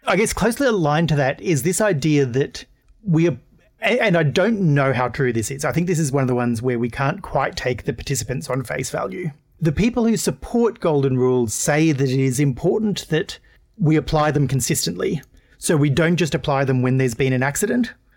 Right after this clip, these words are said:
We investigate all breaches of the rule and we require reporting of all breaches of the rule. Um, and they seem to honestly believe, whether it's true or not, that that does in fact happen. So these companies at least think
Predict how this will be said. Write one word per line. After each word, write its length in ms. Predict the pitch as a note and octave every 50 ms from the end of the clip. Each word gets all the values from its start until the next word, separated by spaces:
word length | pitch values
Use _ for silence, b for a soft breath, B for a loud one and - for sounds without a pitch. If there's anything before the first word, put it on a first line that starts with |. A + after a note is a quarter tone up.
| _ _ _
We 200 | A3 E3 D3 D3
investigate 720 | D3 C#3+ B2+ D3+ D#3+ C#3 - - D#3+ C#3 C#3+ C3 C#3 C3 - - _ _
all 420 | - G3+ F3+ E3 E3+ D#3 D3 C3+ B2+
breaches 420 | G#2 D#3 C3+ B2+ A2 - D3 A2+
of 80 | - G#2+
the 80 | D3
rule 380 | B2+ C#3 D3 E3+ F3 E3+ E3+ -
and 140 | - - D#3+
we 100 | E3 D#3
require 460 | C#3+ C#3+ - C#3+ C#3 C#3 C#3 C#3 C#3+ A3 A3+ F#3+ -
reporting 460 | - F3 D3+ - - D#3 D3 C3 C3+ C#3+
of 160 | D#3 C#3 -
all 220 | G3 F3 D#3 E3
breaches 400 | D#3 C#3+ D3 - - - D3+ D3+
of 80 | F2 E3+
the 80 | F#3+
rule. 340 | F#3+ G3+ G3+ G#3 G3+ - - _ b b b b b b b
Um, 220 | - F#3+ F3 A3+ A#3+
and 120 | G#3 F3+
they 120 | F#3 F#3
seem 400 | - - - A3+ A#3+ D4 D4 C4+ A3+
to 300 | - - G#3+ G3 F3 E3+
honestly 640 | - G3 F#3 G#3 G#3+ G3 - - F3+ E3 E3 E3 D3
believe, 800 | A#2+ - D#3+ C#3+ C3+ C3 F3 A#3+ A3+ F#3+ D3 C3+ C3 B2 -
whether 180 | - A#2 C3 D3+
it's 100 | F#3+ -
true 180 | - - D3
or 80 | C3+ C3+
not, 300 | C3 C3 C3 - - - -
that 120 | F#3 C#3+
that 240 | B2+ F3+ E3 D#3+ -
does 160 | F3 D#3 C#3
in 140 | C#3+ C#3 C3
fact 220 | - C3+ C3 -
happen. 380 | - C3+ B2+ - - G#3 G#3 - - _ _ -
So 200 | D#3+ F#3+ E3+ D#3
these 240 | C#3+ E3 E3 C#3+
companies 540 | - - F#3 A3+ A3+ A#3 A3 G3+ F3+ E3 C#3+
at 100 | F3 F#3+
least 460 | F#3+ D3+ C#3 D#3+ F#3 F3+ C#3 - -
think 500 | - - - - B3+ A#3 E3 D#3+ - -